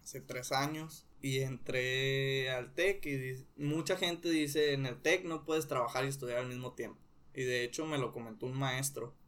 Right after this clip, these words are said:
mi director de carrera, me dijo, la carrera no está hecha para que tú trabajes, es mucha la carga. Y la verdad es que yo quería aprender,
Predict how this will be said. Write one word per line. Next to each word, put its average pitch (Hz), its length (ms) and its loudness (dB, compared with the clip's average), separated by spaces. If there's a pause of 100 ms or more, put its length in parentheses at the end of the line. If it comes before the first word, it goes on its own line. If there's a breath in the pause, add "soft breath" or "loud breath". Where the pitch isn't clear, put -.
mi 120 400 -6
director 120 320 -2
de 139 80 2
carrera, 123 380 0
me 117 120 -8
dijo, 120 200 -12
la 120 420 -8
carrera 160 560 2 (360 soft breath)
no 135 220 2
está 139 300 0
hecha 135 260 -2
para 127 160 -4
que 120 100 -10
tú 127 200 -6
trabajes, 127 520 -2
es - 140 -6
mucha 123 520 -8
la 120 140 -8
carga. 120 280 -4 (140)
Y 127 100 -2
la 123 140 -2
verdad 120 320 2
es 135 100 2
que 135 180 2
yo 127 220 2
quería 127 320 2
aprender, 120 520 -8